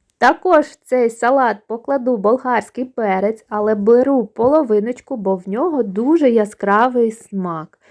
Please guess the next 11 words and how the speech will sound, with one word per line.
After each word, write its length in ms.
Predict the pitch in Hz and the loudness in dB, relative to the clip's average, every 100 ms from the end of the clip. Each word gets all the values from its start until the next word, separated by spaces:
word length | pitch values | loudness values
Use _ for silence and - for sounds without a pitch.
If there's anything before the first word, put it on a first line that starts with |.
| _ _ | _ _
Щоб 180 | - - | -10 -6
не 120 | 185 | -6
перебивалося 1040 | 180 170 175 175 165 233 311 320 302 - 262 | -4 -4 -2 -2 0 2 4 2 -2 -4 -16
в 60 | |
салаті, 640 | - 240 233 233 226 226 | -10 -6 -2 -2 -4 -6
то 220 | 202 - 160 | -12 -10 -10
треба 440 | - 160 196 226 | -8 -4 -2 -2
трошки. 640 | 220 - 170 - - - _ _ _ _ _ _ _ - | -4 -4 -6 -6 -18 -20 _ _ _ _ _ _ _ -10
Нарізаю 840 | 233 226 233 214 196 208 285 415 | -4 -2 -2 -2 -4 -2 -2 0
його 320 | 403 320 254 302 | 0 -2 -4 -6
соломкою. 720 | - 381 277 269 - 254 | -6 -4 -4 -8 -10 -10